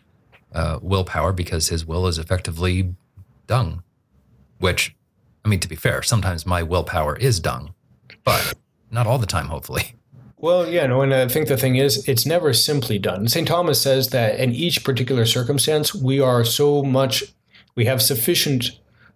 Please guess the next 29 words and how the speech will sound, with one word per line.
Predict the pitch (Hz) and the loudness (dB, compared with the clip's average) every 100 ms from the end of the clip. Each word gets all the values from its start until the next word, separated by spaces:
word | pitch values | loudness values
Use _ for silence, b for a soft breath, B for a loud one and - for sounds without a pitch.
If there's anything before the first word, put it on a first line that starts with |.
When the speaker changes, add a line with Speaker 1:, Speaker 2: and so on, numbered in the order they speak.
| - | -4
Speaker 2:
liberty | 127 143 135 | 0 2 2
of | 120 113 | 2 2
will | 113 139 131 | 2 2 2
that | 123 | 2
we | 117 120 | 2 2
can | 117 - 135 131 | 0 0 2 2
avoid | 120 123 120 117 | 2 2 2 2
sin | - 117 | 2 2
in | 117 107 | 2 0
each | 131 120 117 | 0 0 0
particular | 123 117 120 117 107 101 | -2 0 -2 0 0 0
instance. | 127 117 117 - 202 - - B B B B | 0 2 0 -4 -2 -2 -4 B B B B
The | - | 0
Speaker 1:
Sure. | 107 92 | 2 4
Speaker 2:
difficulty | - 123 131 120 | 2 0 -2 0
being | 120 120 110 139 170 - _ _ - | 0 2 2 0 -2 -8 _ _ -4
that | 104 101 107 | -2 0 2
obviously, | 123 131 120 117 113 107 127 139 - | 2 2 2 0 -2 0 0 -2 -6
oftentimes, | - - 110 - 117 110 - 107 117 147 147 | -6 -2 -2 0 0 0 0 0 0 0 -2
we're, | - 113 113 110 107 - - - | -2 0 2 2 -2 -8 -16 -4
um, | 107 101 98 101 107 117 | -4 -2 -2 -2 -4 -4
in | 139 117 117 123 B B - | -2 0 -2 -8 B B -8
really | 127 147 139 127 | 0 2 2 0
kind | 120 127 | -2 0
of, | 113 107 104 - - _ _ - | 0 0 0 -4 -6 _ _ -12
uh, | 101 113 | -8 -4
let's | 107 - | -2 -2
say, | 113 | -2
crowded | - 139 131 107 135 | -2 0 2 2 0